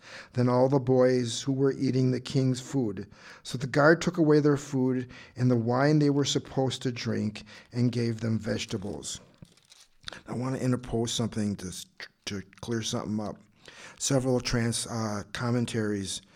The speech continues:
when Daniel went to the king's officer, the eu-, king's eunuch, depends how you translate it, and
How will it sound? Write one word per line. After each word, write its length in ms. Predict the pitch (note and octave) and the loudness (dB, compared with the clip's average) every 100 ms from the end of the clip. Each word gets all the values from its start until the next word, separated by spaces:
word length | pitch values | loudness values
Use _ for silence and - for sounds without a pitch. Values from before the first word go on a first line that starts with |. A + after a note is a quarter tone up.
| - - - | -20 -20 -12
when 160 | - A#2 | -2 0
Daniel 460 | B2 B2 B2+ C3 A#2+ | 2 2 4 4 2
went 420 | A#2 B2 B2 - | 0 0 -4 -8
to 160 | - A#2 | -4 -2
the 220 | A#2 A2+ - | -2 -4 -6
king's 520 | - B2+ A#2+ A2 A2+ | -2 0 2 0 -4
officer, 580 | - A2+ A#2+ A#2+ - A2 | -4 -4 -2 -2 0 -2
the 120 | G#2 | -2
eu-, 180 | G2+ A2+ | -2 -2
king's 420 | - B2 A#2+ A2 | -2 -2 0 0
eunuch, 440 | A2+ A#2 G#2 G#2 - | 0 0 0 -4 -12
depends 320 | G#2+ A#2 A2+ | -8 -4 -2
how 60 | |
you 120 | G#2+ G#2+ | -4 -4
translate 600 | A#2+ G#2+ A#2 - G2+ G2 | -4 -4 -4 -6 -6 -6
it, 200 | G2 - _ _ - - - - - - _ - | -8 -12 _ _ -20 -20 -20 -20 -20 -20 _ -6
and 420 | A#2 A2 A2 A2 | -2 0 0 -4